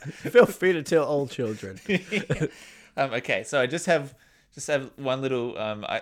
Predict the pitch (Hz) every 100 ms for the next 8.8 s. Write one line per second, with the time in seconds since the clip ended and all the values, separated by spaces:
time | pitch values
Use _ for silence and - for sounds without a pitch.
0 | - 110 - 117 107 104 120 101 95 98
1 | 104 - - - 123 - - _ _ _
2 | _ - - 98 95 98 113 117 107 104
3 | 101 - 98 107 113 104 101 104 110 95
4 | - - - - - - - 92 92 101
5 | 113 117 110 113 135 - 151 165 170 -
6 | - 135 113 113 117 120 123 123 117 123
7 | 123 - 143 120 135 131 - 107 107 104
8 | 98 - 117 101 107 98 101 -